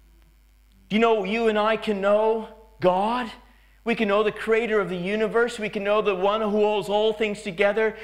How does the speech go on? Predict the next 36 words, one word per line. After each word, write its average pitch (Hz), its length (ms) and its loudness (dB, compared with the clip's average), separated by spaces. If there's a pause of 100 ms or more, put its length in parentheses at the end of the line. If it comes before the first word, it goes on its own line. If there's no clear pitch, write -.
(100)
who 214 100 0
knows 196 200 2
the 208 100 0
beginning 214 460 -2
from 202 160 -2
the 196 180 0
end, 214 180 0
the 202 60 2
one 208 280 0
who's 202 180 -2
all-knowing, 202 500 2
all-powerful, 214 880 0 (320)
sustains 214 560 0
life. 208 380 0 (180)
We 247 300 2
can 240 320 0
know 180 580 2 (260)
our 185 280 0
God. 180 320 2
Why? 220 200 2
Because 190 380 -4
Jesus 185 680 -4
is 151 220 -8
God. 190 420 -6 (180)
He's 196 260 -4
Emmanuel, 202 680 -2
God 175 340 0
with 180 160 -6
us. 226 300 -4 (200)
And 202 140 -2
so 208 160 2 (160)
does 214 220 0
that 214 260 2
not 214 180 0
provide 208 380 2
hope 226 380 -2